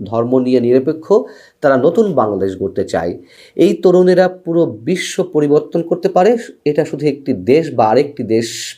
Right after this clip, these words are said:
পরিবর্তনের বিষয় না। বাংলাদেশে যা করেছে, এটি তার একটি উদাহরণ যে তরুণেরা কত শক্তিশালী।"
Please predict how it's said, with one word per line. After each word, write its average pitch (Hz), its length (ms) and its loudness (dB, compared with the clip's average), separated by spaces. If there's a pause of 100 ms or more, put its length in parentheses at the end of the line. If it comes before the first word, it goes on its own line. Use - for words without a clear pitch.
(140)
পরিবর্তনের 113 720 0
বিষয় 117 320 0
না। 208 180 0 (380)
বাংলাদেশে 113 540 0
যা 110 160 2
করেছে, 135 580 -2 (120)
এটি 110 200 -6
তার 95 200 -2
একটি 95 380 -6
উদাহরণ 135 520 0 (400)
যে 101 260 -2 (120)
তরুণেরা 110 640 0 (340)
কত 160 200 0
শক্তিশালী।" 85 680 -6